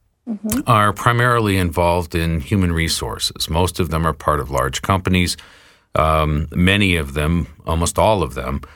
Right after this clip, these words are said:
Speaker 2: are involved in some way in learning or training or development, helping to grow a next generation of leaders. Um,
Speaker 1: Mm-hmm.
Speaker 2: what insights can you give us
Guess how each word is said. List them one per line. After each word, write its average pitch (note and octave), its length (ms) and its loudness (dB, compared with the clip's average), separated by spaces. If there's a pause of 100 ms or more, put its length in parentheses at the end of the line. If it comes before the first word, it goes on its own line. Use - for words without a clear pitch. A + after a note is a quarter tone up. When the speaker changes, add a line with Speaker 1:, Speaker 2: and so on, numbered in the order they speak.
(300)
Speaker 2:
are F2 160 4
involved E2 460 2
in D#2+ 120 -2
some G#2 260 2
way E2+ 340 2
in C#2 220 -2
learning E2+ 420 2
or C2+ 120 -4
training F2 580 0
or C#2 80 -4
development, D#2 720 -2
helping F#2+ 540 0
to E2 500 -2
grow E2+ 420 2
a D#2+ 60 0
next D2+ 300 -4
generation D#2 840 -2
of C#2 420 -8
leaders. - 540 -8 (200)
Um, D#2+ 420 -2
Speaker 1:
Mm-hmm. - 200 -6
Speaker 2:
what B2+ 240 2
insights G#2+ 560 0
can E2+ 240 -2
you F2 140 0
give F2 200 -2
us - 300 -4